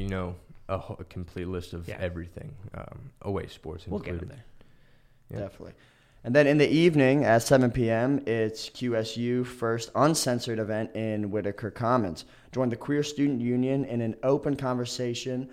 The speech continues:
Speaker 3: with the topic being, "Am I queer enough?" Pizza and drinks will be provided. All opinions and questions wanted and welcome. Now moving on to Friday, September twenty-second, members of the Health and Wellness Club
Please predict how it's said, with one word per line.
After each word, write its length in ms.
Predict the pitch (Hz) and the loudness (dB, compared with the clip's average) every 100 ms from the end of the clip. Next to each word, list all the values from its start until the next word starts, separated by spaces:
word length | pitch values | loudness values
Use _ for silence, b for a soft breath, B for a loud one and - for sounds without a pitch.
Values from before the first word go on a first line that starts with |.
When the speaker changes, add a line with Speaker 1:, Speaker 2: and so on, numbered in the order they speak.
| B B B | B B B
Speaker 3:
with 260 | 131 135 120 | -2 -2 0
the 240 | 127 123 | 0 0
topic 500 | 117 143 139 143 131 | -2 4 4 4 0
being, 380 | 123 120 120 113 | 2 0 0 -2
"Am 220 | 117 123 | 0 2
I 100 | 127 | 2
queer 400 | 123 - 127 113 | 0 -4 -2 -2
enough?" 340 | 107 104 90 - | -2 -4 -8 -6
Pizza 240 | 143 139 | -4 0
and 140 | 131 123 | 0 0
drinks 300 | 123 120 120 | -2 -4 -2
will 220 | 127 147 | 4 4
be 160 | 139 135 | 4 0
provided. 640 | 131 113 117 117 117 110 - | -2 0 2 2 2 -2 -2
All 240 | 110 123 | 2 4
opinions 460 | 123 123 117 117 - | 2 -2 -6 -6 -8
and 200 | 107 107 | -10 -10
questions 560 | - 110 - 110 104 | -8 -8 -8 -8 -8
wanted 640 | - 98 120 127 135 131 - | -10 -4 -2 -2 -2 -6 -6
and 360 | 104 107 98 87 | -6 -6 -6 -2
welcome. 440 | 113 127 101 - - b b b b b | 2 2 -2 -12 -14 b b b b b
Now 100 | 120 | -2
moving 240 | 120 120 | 0 0
on 120 | 120 | 0
to 60 | 110 | -2
Friday, 440 | - 147 151 139 | 2 8 10 8
September 360 | 131 120 131 120 | 4 0 -4 -4
twenty-second, 720 | 117 117 110 - 143 143 110 | -4 -4 -2 2 2 2 0
members 380 | 120 127 123 123 | 0 0 0 -4
of 100 | 117 | -6
the 100 | 120 | -8
Health 400 | 104 147 151 147 | -4 -2 -2 -2
and 240 | 139 131 | -6 0
Wellness 400 | 147 180 170 131 | 4 6 4 0
Club 360 | - 135 117 | -4 -2 -4